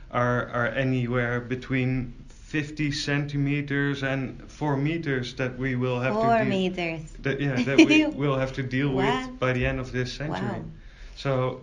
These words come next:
Speaker 2: Really?
Speaker 1: and scientists are still figuring out what it's going to be, and it, for a large part, it depends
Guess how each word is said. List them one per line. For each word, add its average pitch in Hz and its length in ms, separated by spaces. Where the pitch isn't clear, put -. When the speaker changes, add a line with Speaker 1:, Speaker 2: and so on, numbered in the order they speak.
Speaker 2:
Really? 156 140
Speaker 1:
and 143 500
scientists 165 460
are 123 140
still 151 320
figuring 147 500
out 143 540
what 139 180
it's 135 160
going 139 220
to 135 120
be, 143 300
and 123 140
it, 139 200
for 156 160
a 151 40
large 190 340
part, 151 240
it 131 180
depends 202 920